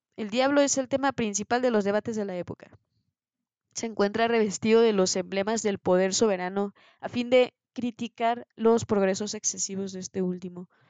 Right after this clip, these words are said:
o al contrario, apelar a su consolidación. Portador de una majestad pervertida, siempre representa una obsesión de subversión que se manifiesta en el exceso de poder,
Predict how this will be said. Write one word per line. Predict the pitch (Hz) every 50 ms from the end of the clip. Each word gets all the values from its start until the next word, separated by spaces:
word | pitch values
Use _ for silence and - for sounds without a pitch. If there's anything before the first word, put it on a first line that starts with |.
| _ _ _ _
o | - - 202
al | 202 208 202
contrario, | - 208 202 196 208 208 202 196 208 214 214 220 -
apelar | - 226 208 - 214 202 196 196 190 190 196 196 -
a | - 208 202
su | 190 - 214 208 196 196 -
consolidación. | - - 196 190 185 185 - - 185 180 120 - - - - - - - _ _ _ _ _ _ _ _ _ _ _ _ _
Portador | - - 214 - - 226 220 240 247 254 262 254
de | 262 269
una | 262 262 254 269 262
majestad | 254 233 220 202 - 214 202 196 - - 226 226 233 226 _
pervertida, | - 247 240 226 208 202 196 202 202 - 220 220 226 226 226 233 233
siempre | - - 240 247 247 254 254 247 277 285
representa | 285 277 277 - - 214 208 - 226 226 226 - 254
una | 247 240 240
obsesión | 240 - - - 202 - - - 208 208 214
de | 226 226
subversión | 214 220 196 190 185 175 180 - - 202 190 190 196 208 - _ _ _ _ _ _ _ _ _ -
que | -
se | - 240
manifiesta | 233 233 233 233 233 233 - - 254 254 254 247 - - 262 254 254
en | 247 226 214 208
el | 202 202 202 - - _
exceso | - 226 - - - - 285 269 - - 269 254 - _
de | 208 214 190
poder, | - 190 190 185 175 170 175 - _